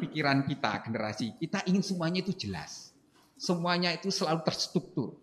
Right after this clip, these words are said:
Semua itu harus serba tertata rapi. Mereka enggak. Bagi mereka adalah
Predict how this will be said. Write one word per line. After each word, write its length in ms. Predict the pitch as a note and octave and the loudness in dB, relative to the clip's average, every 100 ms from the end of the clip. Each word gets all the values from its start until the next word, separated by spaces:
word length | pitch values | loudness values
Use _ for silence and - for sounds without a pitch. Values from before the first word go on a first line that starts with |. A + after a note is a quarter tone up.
| - _ _ _ | -20 _ _ _
Semua 320 | - E3+ E3+ | -2 2 4
itu 160 | E3+ F3 F3+ | 2 4 2
harus 160 | D3 | 2
serba 720 | - E3 - E3+ E3 - - - - | 0 0 4 6 6 4 -8 -16 2
tertata 480 | - - D#3+ D#3+ D3+ | 4 6 6 8 6
rapi. 380 | C3+ A#2 A2+ D#2+ - - _ _ A#2+ | 6 0 -6 -8 -12 -20 _ _ -6
Mereka 300 | A2+ A#2+ C3 | -4 -2 -4
enggak. 320 | G#2 D#2 - _ _ _ _ _ _ _ _ - | -6 -10 -16 _ _ _ _ _ _ _ _ -2
Bagi 240 | G#2 A2 | 0 2
mereka 480 | G2+ A#2 C#3 C#3+ C3+ | 2 4 4 4 2
adalah 480 | A2 G2 F#2 F2 | 0 -2 -4 -4